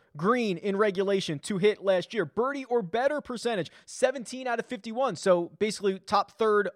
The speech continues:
in terms of difficulty, and same thing for scoring average. It's, it's really, uh, there's kinda two ways. Not two ways. You kinda have to be good at everything, right? You've gotta be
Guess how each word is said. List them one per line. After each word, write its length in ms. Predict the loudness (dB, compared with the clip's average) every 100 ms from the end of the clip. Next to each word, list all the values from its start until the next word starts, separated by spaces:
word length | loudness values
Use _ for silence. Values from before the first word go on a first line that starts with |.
| -4
in 100 | -4
terms 260 | -2 -2 -2
of 60 |
difficulty, 480 | -2 -2 -2 -4 -6 -10 -6
and 120 | -4
same 180 | -2 -4
thing 180 | -6 -6
for 140 | -8
scoring 520 | -6 -2 0 0 -2 -2
average. 440 | 2 2 2 -10 -10
It's, 260 | -8 -8 -6
it's 240 | -6 -6 -14
really, 560 | -8 -4 0 2 2 0 _ _ _ _ _ _
uh, 200 | 0 2 2 _ _
there's 220 | -2 -2
kinda 300 | 0 0 0
two 280 | -2 -4 -2
ways. 580 | 0 0 -2 -12 -18 -18 _ _ -2
Not 240 | 0 0
two 140 | -2 0
ways. 260 | 0 -2
You 80 | -8
kinda 280 | -4 -2 0
have 140 | -4
to 60 | -4
be 80 | 2
good 180 | 2
at 60 | 6
everything, 460 | 4 4 -2 -8 0
right? 200 | 2 2
You've 160 | 0
gotta 240 | 2 2 0
be 260 | -4 -8